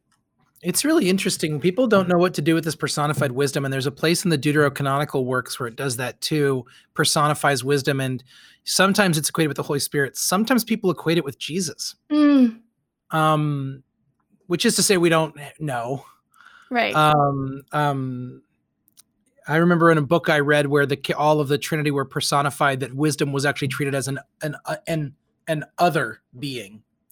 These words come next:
Speaker 1: that was neither,
Speaker 2: Interesting.
Speaker 1: none of those. But, but at any rate, at any rate, the idea of personifying wisdom and then connecting, but I'm interested also in, like, the connecting of wisdom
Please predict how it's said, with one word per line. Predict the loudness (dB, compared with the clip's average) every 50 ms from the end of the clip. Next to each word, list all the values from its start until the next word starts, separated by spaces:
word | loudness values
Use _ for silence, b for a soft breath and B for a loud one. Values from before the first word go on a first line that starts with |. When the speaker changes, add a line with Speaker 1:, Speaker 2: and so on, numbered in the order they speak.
| -6
Speaker 1:
that | -6 -4 -2
was | -2 -2 -2
neither, | -2 -4 -4 -6
Speaker 2:
Interesting. | -6 -8 -10 -8 -6
Speaker 1:
none | -2 -2
of | -2 -2 -2
those. | -4 -4 -4 -6 -8 -10 -12 b b b b b b b b b b b _
But, | 2 4 4 4 4 4
but | 6 6
at | 6 6
any | 4 4
rate, | 4 4 4 4 2 0 0
at | -2 0
any | 2 2 2 2
rate, | 2 2 2 0 -2
the | -2 -2
idea | -2 -2 -2 -2
of | -4 -4
personifying | -4 -4 -2 -2 -2 -2 -2 -4 -4 -4 -6 -6 -6 -6 -8
wisdom | -8 -6 -6 -6 -6 -8 -8 -8
and | -8 -8
then | -8 -8 -10
connecting, | -10 -12 -10 -8 -8 -8 -10 -8 -8 -8 -8 -8 -10 -14 -18 _ _ _ _ _ _ _ _ _ _ _ _ _ _ _
but | _ 2 4
I'm | 4 4
interested | 4 2 2 -2 -2 -2 -2 -2
also | 0 0 0 0 -2 -2
in, | -2
like, | -4 -6 -8 -10
the | -14
connecting | -12 -10 -8 -6 -6 -8 -8 -10 -10 -10
of | -10 -10 -8
wisdom | -8 -8 -8 -8 -8 -8 -8 -8 -10 -12 -14